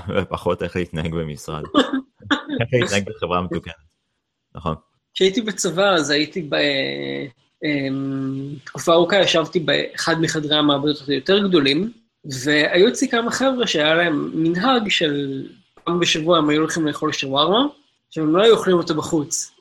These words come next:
Speaker 2: הם היו קונים שווארמות, ואז חוזרים, יושבים בחדר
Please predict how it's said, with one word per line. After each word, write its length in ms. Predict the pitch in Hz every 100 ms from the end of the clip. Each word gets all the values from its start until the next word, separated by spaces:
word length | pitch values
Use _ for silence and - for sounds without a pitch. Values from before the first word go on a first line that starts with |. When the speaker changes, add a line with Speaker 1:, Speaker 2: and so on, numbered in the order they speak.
| _ _ -
Speaker 2:
הם 80 | 156
היו 340 | 170 165 -
קונים 260 | 165 180 175
שווארמות, 580 | 160 143 147 202 -
ואז 280 | 147 143 143
חוזרים, 540 | - 156 147 147 143 165
יושבים 540 | - 151 160 156 151 - _ _ _ _ -
בחדר 440 | - 170 160